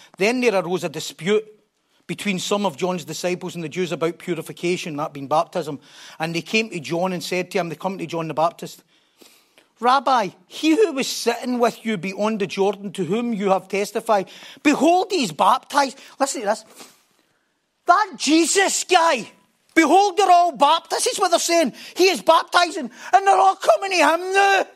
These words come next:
That's shocking. I mean, I cannot believe it. They're saying, "Hold on a minute here, John," to John the Baptist. This is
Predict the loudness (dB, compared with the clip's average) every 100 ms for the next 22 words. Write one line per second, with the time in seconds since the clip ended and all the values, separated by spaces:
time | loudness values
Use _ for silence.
0 | _ _ _ _ _ _ -20 -6 2 2
1 | 2 -2 0 4 4 4 4 2 2 -4
2 | -12 _ _ _ _ _ _ _ _ _
3 | _ _ 0 2 4 2 4 2 4 4
4 | 4 2 2 2 2 0 2 2 2 -4
5 | _ _ _ _ _ 0 2 2 4 4
6 | 4 4 2 4 2 2 0 2 0 0
7 | 0 0 2 2 2 2 -6 _ _ _
8 | -10 -2 2 4 4 2 2 -4 -2 -2
9 | -2